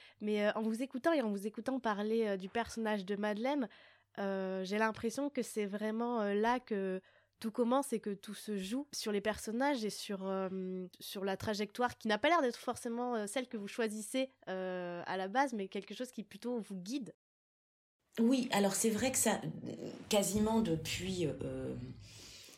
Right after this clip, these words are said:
Speaker 2: depuis le début, en fait, euh, depuis mes débuts dans l'écriture, euh, ce sont toujours les personnages qui m'amènent au roman.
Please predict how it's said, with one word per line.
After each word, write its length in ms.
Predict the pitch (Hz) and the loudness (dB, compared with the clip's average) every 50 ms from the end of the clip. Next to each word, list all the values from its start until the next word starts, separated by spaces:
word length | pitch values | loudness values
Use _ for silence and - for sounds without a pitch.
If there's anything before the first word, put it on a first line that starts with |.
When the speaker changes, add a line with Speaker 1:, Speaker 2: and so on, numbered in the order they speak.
| - - - | -8 -4 0
Speaker 2:
depuis 400 | 156 160 156 165 - - 165 151 | 2 2 2 2 2 2 4 4
le 140 | 147 147 | 6 4
début, 580 | 143 139 156 170 165 - - 170 180 185 175 156 | 4 4 4 4 2 4 2 0 0 2 2 0
en 80 | 135 135 | 0 0
fait, 440 | - 156 151 143 - - 127 - - | 0 0 0 -2 -2 -4 -6 -4 -2
euh, 220 | 135 131 127 123 123 - 123 127 127 120 - - - - - _ - | -2 -2 -2 -4 -4 -6 -6 -6 -6 -6 -8 -12 -18 -20 -18 _ -8
depuis 260 | 139 - - - 156 | -6 -4 -2 2 4
mes 140 | 151 151 143 | 4 4 4
débuts 300 | - 156 156 147 165 165 | 4 2 2 2 2 2
dans 140 | 156 143 | 2 2
l'écriture, 760 | 131 131 123 - - - 147 - - - 233 240 240 208 - - | 2 2 0 0 0 -2 -2 -2 0 2 2 4 4 2 0 0
euh, 120 | 139 131 131 | 0 -2 -2
ce 160 | - - 151 | -2 -2 0
sont 160 | - - 160 | 0 2 2
toujours 300 | 151 - 180 180 190 190 | 0 0 0 0 2 4
les 100 | 156 139 | 4 4
personnages 500 | 139 139 135 - - 156 170 170 175 - | 2 2 0 0 0 0 2 2 2 0
qui 140 | - - 151 | 0 0 0
m'amènent 340 | 151 147 156 160 170 170 160 | 0 2 2 4 4 6 6
au 80 | 151 | 4
roman. 300 | 147 147 139 131 127 123 | 4 4 2 2 0 -2